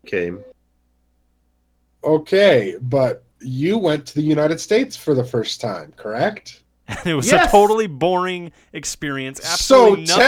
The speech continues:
Speaker 3: nothing
Speaker 2: us
Speaker 3: exciting
Speaker 2: about
Speaker 3: happened.
Speaker 2: that. Yeah, tell us about that from, you know, the going to the airport,
Speaker 1: So,
Speaker 2: flying
Speaker 1: uh,
Speaker 2: to the U S. Give us the breakdown.
Speaker 3: It was completely typical, simple breathing in and out, some walking happened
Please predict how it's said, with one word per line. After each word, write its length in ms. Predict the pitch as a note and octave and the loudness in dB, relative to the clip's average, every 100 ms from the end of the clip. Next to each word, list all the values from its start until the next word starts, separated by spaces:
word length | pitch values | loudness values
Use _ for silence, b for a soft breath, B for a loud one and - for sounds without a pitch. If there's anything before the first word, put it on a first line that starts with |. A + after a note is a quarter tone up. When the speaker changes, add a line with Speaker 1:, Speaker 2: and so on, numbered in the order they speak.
| D#4 | 6
Speaker 3:
nothing 40 | D#4 | 8
Speaker 2:
us 180 | D4+ D4+ | 6 4
Speaker 3:
exciting 220 | D4 D4+ C#4+ | 2 4 4
Speaker 2:
about 220 | D4 D4+ | 4 2
Speaker 3:
happened. 540 | D3 C3+ - D3 C#3+ | 0 -4 -6 -10 -8
Speaker 2:
that. 380 | D3+ - - - - _ b b b - | -8 -4 -2 -4 -10 _ b b b 2
Yeah, 420 | D#4+ F4 B3+ E3 | 4 6 4 2
tell 340 | - A3 C#4+ D4+ | 2 4 6 6
us 180 | D4 | 4
about 460 | C#4+ - C4 C4 B3+ | 2 4 4 2 2
that 320 | C#4+ D4 A#3+ | 4 4 2
from, 340 | - G3+ G3 F#3 F3 | -2 0 0 -2 -2
you 60 | |
know, 200 | F3 E3 | 0 0
the 160 | D3 C3 | -4 -6
going 320 | A#2+ E3+ F3+ | -2 -2 -2
to 60 | D3+ | -4
the 160 | D3 | -2
airport, 520 | F3+ A3+ - A#3+ A#3+ | 2 0 2 4 6
Speaker 1:
So, 200 | E3 D3+ | 6 6
Speaker 2:
flying 220 | D3 C#3+ C#3 | 6 4 4
Speaker 1:
uh, 220 | C3+ B2+ | 4 4
Speaker 2:
to 60 | B2+ | 0
the 60 | D#3+ | 0
U 80 | |
S. 320 | F#3+ A#3+ - - | 2 2 0 -2
Give 220 | G3+ C4+ | 0 2
us 100 | C4+ | 0
the 80 | A#3+ | -2
breakdown. 720 | B3 C4+ D4+ - F#3 A2+ F#2+ | 4 4 2 -2 -6 -6 -8
Speaker 3:
It 100 | D#3 | -2
was 160 | F#3 D#3 | -2 -2
completely 540 | E3+ D3+ A#3+ B3 A3 | -6 -6 -6 -6 -6
typical, 560 | F3+ F#3+ E3+ G3 F#3+ F3+ | -4 -4 -4 -2 -2 -2
simple 360 | - A3 G#3+ | -4 -6 -8
breathing 560 | C#3+ D3+ A3 G#3 G#3 G#3 | -8 -6 -4 -4 -6 -6
in 180 | F#3 G3+ | -6 -6
and 100 | F#3 | -4
out, 260 | F3 F3+ | -4 -4
some 180 | - D3+ | -8 -8
walking 380 | D#3+ F#3 F3+ F3+ | -4 -4 -4 -10
happened 720 | D#3 D#3 D#3 E3 D#3+ D#3+ D3 | -8 -6 -6 -8 -10 -14 -18